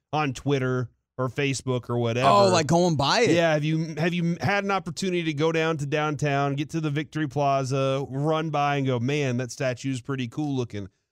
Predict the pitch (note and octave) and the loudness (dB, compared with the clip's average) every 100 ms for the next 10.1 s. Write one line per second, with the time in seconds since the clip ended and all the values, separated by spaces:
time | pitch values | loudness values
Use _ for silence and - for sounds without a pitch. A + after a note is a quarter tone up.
0 | _ - F3+ F3+ F#3 F#3+ F3+ D3 D3+ - | _ -2 0 2 0 0 0 0 0 -4
1 | C3+ D3+ D3 E3+ D3 - E3+ D#3 C#3 D#3+ | -2 -2 0 -4 -4 -2 -2 0 -2 -2
2 | D3+ C#3 C3 D3+ C#3+ A#2+ B2+ A#2+ A2+ A#2 | -2 -4 -4 -2 -4 -2 0 0 0 -2
3 | A#2 A#2 B2 A#2+ A2 C#3+ C#3 B2+ G#2+ B2 | -2 -4 -2 -2 0 0 0 -2 -2 -4
4 | C#3+ C#3+ D#3 C3+ A#2 G#2 G2+ A2+ C#3 _ | -4 -6 -4 -2 -4 -6 -4 -4 -4 _
5 | _ _ _ B2 C3 B2+ B2+ C#3+ C#3 C#3 | _ _ _ 0 2 2 0 0 0 0
6 | C#3 C3+ C3+ - D3 D#3 E3+ E3+ E3 D#3 | 0 -2 -4 -6 -4 -2 0 0 -2 -2
7 | F3 F3+ F3+ F3 - F3+ G3 F3+ D3 - | -4 -4 -6 -4 -6 -6 -6 -6 -6 -6
8 | D#3+ D3 - F#3+ C3 G2+ D#2+ C3 D#3 G3 | -6 -4 -4 -4 -4 -6 -8 -6 -2 -2
9 | F#3 F3 E3 E3+ D3+ - E3+ D#3 D3+ C#3 | -2 -2 0 0 -2 -4 -2 0 0 -2